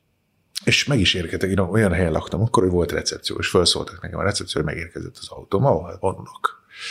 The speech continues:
És ott állt egy ilyen nagy fekete busz, ráírva, hogy Dracula pirossal, mondom, de kreatívak ezek a szervkereskedők, hát érted, a,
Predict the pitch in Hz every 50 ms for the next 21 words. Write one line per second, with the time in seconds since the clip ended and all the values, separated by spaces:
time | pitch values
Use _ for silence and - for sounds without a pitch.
0 | - - - - - - 90 - 92 82 - 87 82 85 82 90 87 - - -
1 | 78 - - - - 82 95 127 165 151 - - - 98 92 90 85 85 80 82
2 | 80 76 82 85 82 - - 82 76 71 - 87 78 73 73 - - 85 85 87
3 | 92 101 113 120 127 120 113 - - 82 76 76 - 76 73 69 - - 76 69
4 | - - - - - 78 78 - - 78 76 78 - - - 80 78 82 82 -
5 | - 78 - - 76 71 - - - 80 82 80 -